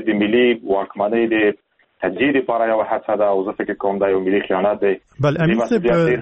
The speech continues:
Speaker 2: ټاکل
Speaker 1: دی.
Speaker 2: سوی سبا بین الافغاني خبري پیل سي، که څه هم په دې اړه هم شک او، اه، شبهې سته چې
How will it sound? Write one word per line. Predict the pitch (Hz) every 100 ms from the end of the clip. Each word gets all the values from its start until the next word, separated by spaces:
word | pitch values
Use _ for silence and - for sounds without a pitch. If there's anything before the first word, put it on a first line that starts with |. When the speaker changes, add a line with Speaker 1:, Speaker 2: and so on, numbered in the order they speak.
| -
Speaker 2:
ټاکل | 143 131 135
Speaker 1:
دی. | 120
Speaker 2:
سوی | 113 170 156
سبا | - 127 117 170 120
بین | 101 123
الافغاني | 117 110 113 104 113 117
خبري | - 101 107
پیل | - 107
سي، | 98 -
که | -
څه | 107 -
هم | 117
په | 104
دې | 107 110
اړه | 113 107
هم | 135 107
شک | - 110 -
او، | 107
اه، | 104 101 101 104 101 101 127 110 104 -
شبهې | 107 101 113
سته | - 120
چې | - 107